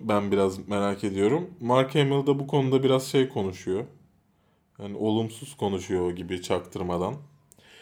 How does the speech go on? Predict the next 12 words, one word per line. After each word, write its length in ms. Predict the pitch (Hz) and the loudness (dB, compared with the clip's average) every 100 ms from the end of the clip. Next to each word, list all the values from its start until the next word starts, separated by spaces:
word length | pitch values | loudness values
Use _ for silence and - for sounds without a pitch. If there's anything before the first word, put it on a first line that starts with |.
| - - | -20 -10
Bu 100 | 143 | -6
film, 260 | 147 175 170 | 0 2 4
e, 460 | 135 127 127 127 | 4 4 6 6
fragman 440 | 127 151 147 156 160 | 6 8 8 10 8
hakkında 480 | 135 139 156 175 165 | 8 4 2 6 8
Rian 300 | 143 143 143 | 8 8 6
Johnson 480 | 147 143 143 139 | 6 4 0 0
bu 80 | 135 | 4
arada 200 | 147 170 | 4 2
şey 240 | 165 143 - | 4 4 4
demiş, 240 | 90 - | 0 0
"İzlemeyin." 540 | 135 120 110 92 87 | 0 2 0 0 -6